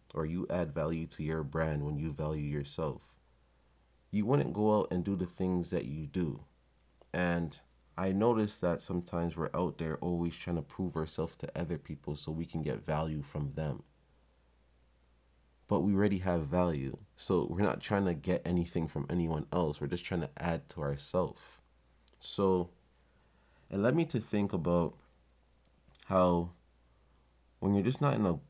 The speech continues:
great space mentally, how you take advantage of yourself or others because you just don't value yourself in those moments.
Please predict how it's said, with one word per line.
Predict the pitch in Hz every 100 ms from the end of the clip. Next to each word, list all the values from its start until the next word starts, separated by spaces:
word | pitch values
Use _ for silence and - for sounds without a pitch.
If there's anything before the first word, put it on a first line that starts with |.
| -
great | 92 92 -
space | - - 87 78 69 -
mentally, | 82 85 - 78 78
how | 82 80
you | 80
take | 76 92 78
advantage | 71 80 78 78 76
of | 69
yourself | 65 - - 76 76 73 -
or | 64 -
others | 80 71 78 76 76 -
because | - - 76 76
you | 76
just | 73 82 -
don't | 87 73
value | 76 85 76
yourself | 73 - 78 -
in | 78
those | 76 76 76
moments. | 76 90 71 - - -